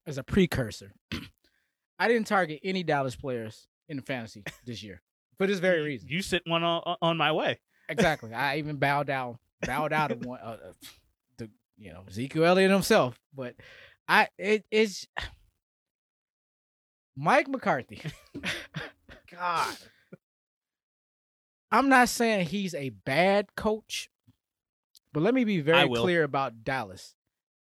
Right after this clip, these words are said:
Speaker 1: He is a bad coach for Dallas and for a lot of teams in the league.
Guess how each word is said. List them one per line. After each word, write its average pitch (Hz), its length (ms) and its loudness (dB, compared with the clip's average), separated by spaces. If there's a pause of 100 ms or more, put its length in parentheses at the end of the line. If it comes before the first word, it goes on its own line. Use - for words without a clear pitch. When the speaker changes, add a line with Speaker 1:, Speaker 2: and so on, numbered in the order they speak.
(140)
Speaker 1:
He 262 220 0
is 160 160 2
a 135 140 -2
bad 156 600 4
coach - 460 -10 (140)
for 139 160 -14
Dallas 104 560 -10 (460)
and 175 160 -4
for 165 200 -4
a 139 140 -2
lot 135 300 0
of 127 100 -4
teams 123 280 -8
in 117 80 -12
the 113 60 -14
league. 107 300 -16